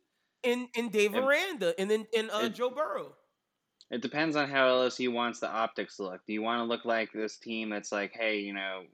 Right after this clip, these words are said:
Speaker 2: you can come here and you can do some, you can have some success, but as soon as you don't, you're out"? Or are they gonna be like, "Hey, we need
Speaker 1: Mm.
Speaker 2: to, we need to, like, axe this dude before he ruins our entire program by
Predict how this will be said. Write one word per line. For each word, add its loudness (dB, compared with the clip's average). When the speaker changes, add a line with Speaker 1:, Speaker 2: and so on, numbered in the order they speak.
Speaker 2:
you -4
can -12
come -6
here -2
and -6
you -6
can -10
do -2
some, -10
you -20
can -8
have -4
some -10
success, -4
but -4
as -4
soon -8
as -8
you -8
don't, -4
you're -12
out"? -2
Or 0
are 0
they 0
gonna -2
be -2
like, 0
"Hey, 0
we 0
need -4
Speaker 1:
Mm. -18
Speaker 2:
to, -4
we -6
need -2
to, -4
like, -2
axe 0
this -2
dude 0
before 0
he -2
ruins 0
our 0
entire 0
program -2
by -2